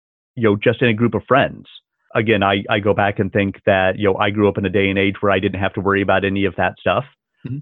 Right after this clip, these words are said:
Speaker 1: but rumors still started. You know, people would say that you said things that you didn't.
Speaker 2: Right.
Speaker 1: But now we've got a device that, "You didn't say this, but let me show you the,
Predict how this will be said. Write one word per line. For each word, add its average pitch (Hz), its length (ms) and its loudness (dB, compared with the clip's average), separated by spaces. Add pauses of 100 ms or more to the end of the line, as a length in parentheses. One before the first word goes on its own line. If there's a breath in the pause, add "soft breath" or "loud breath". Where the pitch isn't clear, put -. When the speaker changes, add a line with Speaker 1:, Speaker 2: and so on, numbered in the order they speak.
Speaker 1:
but 120 200 2
rumors 117 400 2
still 110 240 2
started. 113 560 2
You 110 140 2
know, 95 80 2
people 107 320 -2
would 101 180 -2
say 104 140 2
that 104 100 0
you 107 140 -2
said 98 260 0
things 101 180 -2
that 104 100 -6
you 101 100 0
didn't. 98 360 -2 (560)
Speaker 2:
Right. 110 240 -2 (300)
Speaker 1:
But 120 80 2
now 117 160 4
we've 127 160 4
got 117 140 4
a 110 40 2
device 113 400 2
that, 98 200 2 (520 soft breath)
"You 110 140 2
didn't 131 240 2
say 143 160 2
this, 110 140 2 (120)
but 117 220 0
let 120 140 2
me 127 100 2
show 123 160 2
you 120 180 4
the, 107 200 0